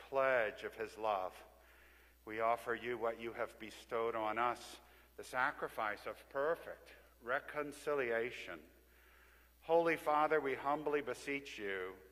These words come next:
to accept us also together with your Son, and in this saving banquet, graciously to endow us with his very Spirit, who takes away everything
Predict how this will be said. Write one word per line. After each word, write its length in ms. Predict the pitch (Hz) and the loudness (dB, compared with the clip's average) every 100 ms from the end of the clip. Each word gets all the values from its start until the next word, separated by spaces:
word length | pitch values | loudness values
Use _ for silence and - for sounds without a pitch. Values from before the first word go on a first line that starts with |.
| - - - _ - | -20 -20 -20 _ -8
to 120 | 117 | -6
accept 500 | 113 - 135 131 - | -6 0 0 0 -2
us 180 | 139 147 | 0 4
also 500 | 135 131 - 135 127 | 4 4 2 0 0
together 540 | 131 127 123 120 117 | -2 -2 0 2 2
with 240 | 113 107 | 0 -4
your 120 | 117 107 - | -6 -8 -4
Son, 280 | 117 110 95 - - - - - - | -2 0 -2 -10 -20 -20 -20 -20 -14
and 180 | 107 107 | -10 -4
in 240 | 117 127 127 | -2 -2 -2
this 200 | 131 127 - | -2 -2 0
saving 380 | 131 127 123 117 | 2 2 -2 -2
banquet, 580 | 117 120 123 - 101 98 - - - - - | 2 2 0 -2 -2 -4 -10 -20 -20 -20 -14
graciously 800 | 113 117 127 123 143 123 - 127 117 - | -2 0 0 -2 -6 -6 -6 -6 -6 -8
to 200 | 127 120 | -8 -6
endow 520 | 117 110 107 104 110 | -4 0 2 2 0
us 200 | 85 87 - - - - - | -2 -6 -10 -18 -20 -20 -12
with 180 | 113 - | -10 -10
his 160 | 107 | -12
very 380 | - 113 110 110 | -4 0 0 -2
Spirit, 640 | - - 120 113 92 87 - - - - - - - | -8 -6 0 0 0 -4 -8 -20 -20 -20 -20 -20 -14
who 100 | 107 | -8
takes 360 | - 117 - | -2 -2 -2
away 300 | 123 113 107 107 | -2 0 2 2
everything 840 | 107 120 123 117 120 117 113 113 | 0 0 -2 -2 -2 0 0 -2